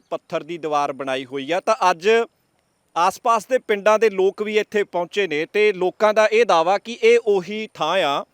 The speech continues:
ਇਹ ਉਹੀ ਪੱਥਰਾਂ ਦੀ ਬਣਾਈ ਹੋਈ ਦੀਵਾਰ ਤੇ ਡਾਫ ਹੈ ਜਿਸ ਨੂੰ ਲਗਾ ਕੇ ਗੁਰਲਾਲ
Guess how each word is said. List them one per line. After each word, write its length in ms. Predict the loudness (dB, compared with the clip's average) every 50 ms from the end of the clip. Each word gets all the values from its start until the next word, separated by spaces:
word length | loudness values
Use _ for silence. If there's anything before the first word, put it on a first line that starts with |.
| _ _ _ _ _ _ _ _ _ _ _
ਇਹ 140 | 4 4 6 6 4
ਉਹੀ 300 | 4 2 2 0 -4 -8
ਪੱਥਰਾਂ 520 | -8 _ -6 -6 -6 -4 -4 -2 -2 -2
ਦੀ 100 | -2 -6
ਬਣਾਈ 280 | -8 -4 -2 -2 -2 -2
ਹੋਈ 180 | -4 -6 -8
ਦੀਵਾਰ 460 | -8 -6 -4 -2 0 0 0 0 -2 -2
ਤੇ 180 | -4 -6 -6
ਡਾਫ 360 | -4 -4 -2 -2 0 -2 -2 -4 -4
ਹੈ 260 | -2 0 0 0 -2 -4 _ _ _ _ _ _ _ _ _ _ _ _ _ _ _ _ -20
ਜਿਸ 480 | -12 -2 2 2 2 2 0 -8 -12 -14 _ _ _ _ _ _ _ _ -8
ਨੂੰ 180 | -6 -4 0
ਲਗਾ 320 | 0 2 4 6 6 4 4
ਕੇ 260 | 2 0 -2 -2 -2
ਗੁਰਲਾਲ 520 | -4 -6 -8 -4 -2 0 2 2 0 -2